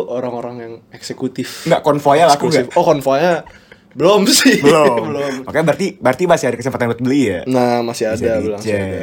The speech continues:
Speaker 1: ada. Eh, nggak, sebenernya laku, bersaing lah, kita
Speaker 2: Bersaing
Speaker 1: bersaing.
Speaker 2: lah, ya, iya.
Speaker 1: Cuma
Speaker 2: Emang saingannya siapa?
Speaker 1: Hah?
Speaker 2: Saingannya siapa?
Speaker 1: Banyak lah, kayak Zara. Lo kalau tahu merek
Speaker 2: Nggak,
Speaker 1: brand
Speaker 2: ketinggian,
Speaker 1: namanya
Speaker 2: Jan.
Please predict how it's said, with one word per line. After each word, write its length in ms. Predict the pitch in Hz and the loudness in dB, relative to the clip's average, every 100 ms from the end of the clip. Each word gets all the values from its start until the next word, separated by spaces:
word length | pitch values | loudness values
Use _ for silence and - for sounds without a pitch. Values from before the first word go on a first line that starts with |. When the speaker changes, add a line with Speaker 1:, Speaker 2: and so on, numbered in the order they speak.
| 85 80 | -10 -12
Speaker 1:
ada. 80 | - | -10
Eh, 120 | - | -2
nggak, 120 | 151 139 | -2 0
sebenernya 320 | 135 143 156 | 0 2 2
laku, 360 | 135 104 - 123 | 2 -2 -6 -6
bersaing 440 | 127 - 127 160 | -4 -2 0 2
lah, 120 | 170 131 | 0 -2
kita 160 | - | -6
Speaker 2:
Bersaing 120 | 95 98 87 92 | -8 -6 -8 -6
Speaker 1:
bersaing. 60 | 92 | -8
Speaker 2:
lah, 120 | 85 | -8
ya, 180 | 85 85 | -8 -10
iya. 220 | 80 85 | -10 -12
Speaker 1:
Cuma 160 | - 107 | -10 -4
Speaker 2:
Emang 100 | 120 | -2
saingannya 280 | 110 110 113 | -2 -4 -6
siapa? 200 | 107 95 - _ | -8 -10 -14 _
Speaker 1:
Hah? 200 | 127 170 175 | -2 -2 -2
Speaker 2:
Saingannya 400 | - 92 98 110 | -12 -8 -8 -8
siapa? 300 | 113 107 95 87 - | -10 -12 -14 -16 -20
Speaker 1:
Banyak 400 | - - 101 101 | -20 -18 -20 -18
lah, 160 | 87 | -20
kayak 240 | - - - _ | -18 -20 -20 _
Zara. 720 | - 113 98 85 78 120 117 113 113 113 110 107 110 110 120 - _ | -12 -8 -8 -8 -10 -4 -2 -2 -4 -6 -6 -8 -12 -16 -20 -20 _
Lo 100 | 120 | -6
kalau 220 | 123 110 | 0 0
tahu 180 | 107 110 110 | 2 2 2
merek 240 | 110 107 | -2 -4
Speaker 2:
Nggak, 120 | 110 120 | -2 2
Speaker 1:
brand 160 | 117 | 2
Speaker 2:
ketinggian, 100 | 101 101 101 | 2 0 0
Speaker 1:
namanya 100 | 98 | -2
Speaker 2:
Jan. 180 | 90 | -6